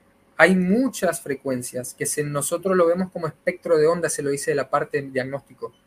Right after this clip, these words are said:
¿sí? En, en imágenes. Eh, el rayo violeta, el rayo azul, el rayo verde, el rayo esmeralda, hay muchos colores. Los colores, la frecuencia solar también engloba todo esto.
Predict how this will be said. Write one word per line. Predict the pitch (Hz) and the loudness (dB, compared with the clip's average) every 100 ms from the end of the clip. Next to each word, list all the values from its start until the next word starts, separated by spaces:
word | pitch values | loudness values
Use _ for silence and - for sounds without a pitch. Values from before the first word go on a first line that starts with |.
| _ _ _ | _ _ _
¿sí? | - 139 | -14 -8
En, | 147 127 131 | -8 -8 -10
en | 127 | -6
imágenes. | 135 139 123 120 - - _ _ _ _ _ _ _ _ | -6 -6 -10 -14 -16 -18 _ _ _ _ _ _ _ _
Eh, | 135 131 127 123 | -2 0 0 0
el | 123 | 0
rayo | 131 123 | 0 2
violeta, | 120 123 147 151 143 | 0 2 4 4 2
el | 131 | -2
rayo | 127 123 | -2 -6
azul, | 120 - 156 139 | -8 -6 -2 -2
el | 127 | -2
rayo | 131 127 123 | -4 -4 -4
verde, | 139 139 131 | -2 -2 -2
el | 127 | -4
rayo | 131 | -6
esmeralda, | 127 123 143 139 135 | -10 -6 -4 -4 -6
hay | 156 | -6
muchos | 147 156 180 - 165 175 - - - | -6 -6 -6 -2 -2 -2 -6 -18 -10
colores. | 135 131 117 - - _ _ 131 | -2 0 0 -6 -16 _ _ -18
Los | 131 | -10
colores, | - 135 139 135 160 - _ _ _ _ _ _ _ | -4 0 0 0 -2 -6 _ _ _ _ _ _ _
la | 127 120 | -6 -4
frecuencia | 123 - 147 143 139 | -6 -4 -4 -4 -6
solar | 131 127 147 151 | -2 0 0 -2
también | 127 123 131 165 - | -6 -6 -8 -10 -18
engloba | 123 123 127 127 | -12 -4 0 0
todo | 131 131 | -2 -2
esto. | 127 123 - | -2 -6 -16